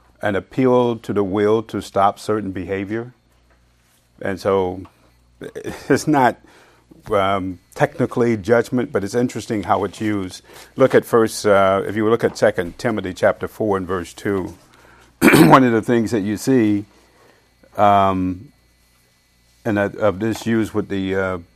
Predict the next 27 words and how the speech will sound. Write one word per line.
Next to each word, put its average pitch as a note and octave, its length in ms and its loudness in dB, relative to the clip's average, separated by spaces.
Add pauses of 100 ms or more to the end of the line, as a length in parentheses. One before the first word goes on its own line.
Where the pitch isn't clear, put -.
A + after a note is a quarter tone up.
(680)
the F#2 120 -10
responsibility G#2 960 2
is, G2 140 -2
what G#2 180 0
it - 100 0
actually B2 300 6
says A#2 300 4
is F#2 120 -8
one G#2+ 160 0
of G#2 60 -2
the G2+ 80 -4
things G#2 220 -2
that G#2 60 -8
the F#2 120 -4
Holy G2+ 200 -2
Spirit B2+ 320 0
will G2+ 160 -4
do G2 180 -2
when G2 160 -6
he, F#2+ 160 -4 (160)
he G#2 160 -2
come, G2 380 -4
he G#2+ 160 -2
comes, G#2+ 360 -4
that F#2+ 220 -2
he G#2 140 -2
would F#2+ 220 -2